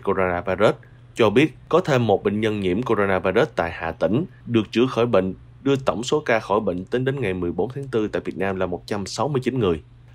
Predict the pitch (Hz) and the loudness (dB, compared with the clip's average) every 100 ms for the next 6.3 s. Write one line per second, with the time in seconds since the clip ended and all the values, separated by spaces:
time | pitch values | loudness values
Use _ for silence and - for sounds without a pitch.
0 | - - 107 107 139 131 120 139 131 95 | -18 -4 2 4 4 4 4 4 2 -4
1 | - 127 123 107 101 - 104 98 92 90 | -2 -2 2 0 0 0 0 2 2 0
2 | 87 95 104 98 98 120 - - 92 80 | 0 -4 -4 0 0 0 -2 -2 -2 0
3 | - 117 110 104 98 87 85 98 95 135 | 0 -2 0 0 0 -2 -2 -4 -2 -2
4 | 135 104 98 95 85 92 117 - - - | -2 0 2 0 0 2 2 0 -16 -20
5 | - - 151 165 170 156 87 82 80 98 | -20 -2 0 2 0 0 0 -2 -2 -4
6 | 95 107 | 0 0